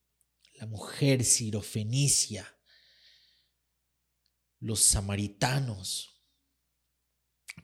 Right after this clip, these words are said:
personas que dentro de la mentalidad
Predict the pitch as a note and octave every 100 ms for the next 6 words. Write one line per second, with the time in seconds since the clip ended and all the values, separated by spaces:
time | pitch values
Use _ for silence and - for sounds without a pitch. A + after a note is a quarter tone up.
0 | - A2+ G#2 - G#3 G3 C3 C#3+ - -
1 | - - A#2+ A#2+ F#3 G3+ G3+ G#3 F#3+ G3
2 | G#3+ G3+ A#2+ A#2+ A#2+ B2 D3+ F3+ F3 D3+
3 | C#3+ - B2+ A#2+ B2+ D3+ D3 A2+ G2 G#2